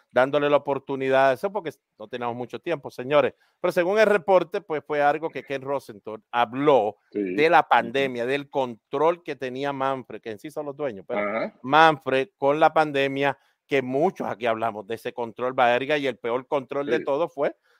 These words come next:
Speaker 1: eh, después que ganaron los Dodgers, que Justin Turner ya había dado positivo en el juego y volvió a la
Speaker 2: Positivo.
Speaker 1: celebración y compartió en la celebración y toda esa cuestión.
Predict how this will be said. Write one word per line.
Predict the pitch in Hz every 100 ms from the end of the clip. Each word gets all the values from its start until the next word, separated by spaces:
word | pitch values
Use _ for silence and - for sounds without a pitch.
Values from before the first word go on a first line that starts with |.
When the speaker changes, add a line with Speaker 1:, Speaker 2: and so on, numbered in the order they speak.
| _
Speaker 1:
eh, | 156 147 143 139 135
después | 131 139
que | 147
ganaron | 143 135 139
los | 139 127
Dodgers, | 135 185
que | 151 113
Justin | 131 - 139 107
Turner | 120 170
ya | 147
había | 117 120
dado | 123
positivo | 127 120 120 139
en | 139
el | 135
juego | 156 214
y |
volvió | 170 127 117 147
a |
la | 180
Speaker 2:
Positivo. | 120 113
Speaker 1:
celebración | 127 123 101 160 - _ _ -
y | 156
compartió | - 147 143 139 120 - 151
en | 214
la | 220
celebración | 180 160 151 147 - 165 196 196
y | 135
toda | - 156
esa | 208 208
cuestión. | 185 170 - 208 202